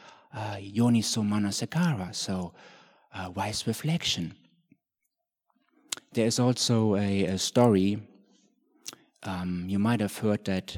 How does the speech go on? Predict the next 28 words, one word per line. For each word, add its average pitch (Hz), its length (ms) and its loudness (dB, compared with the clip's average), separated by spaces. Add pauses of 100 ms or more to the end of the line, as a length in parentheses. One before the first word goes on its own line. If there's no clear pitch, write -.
uh, 87 320 -8
about, 92 500 -4 (460)
it's 117 180 0
actually 113 260 2
is 98 120 0
a 95 40 -6
bit 110 120 2
of 95 120 2
a 92 40 -4
sad 113 340 2
story, 95 500 0 (520)
about, 95 460 -2
uh, 90 360 -4
a 95 80 -12
car 131 280 4
accident 90 640 -2
a 87 60 -4
while 95 320 -2
ago 92 500 -2 (600)
where 95 360 -4
a, 90 600 -4
um, 82 500 -6 (1300)
um, 87 360 -2
uh, 85 500 -6
a 98 80 -6
priest 127 500 6
was 90 200 0
killed - 600 2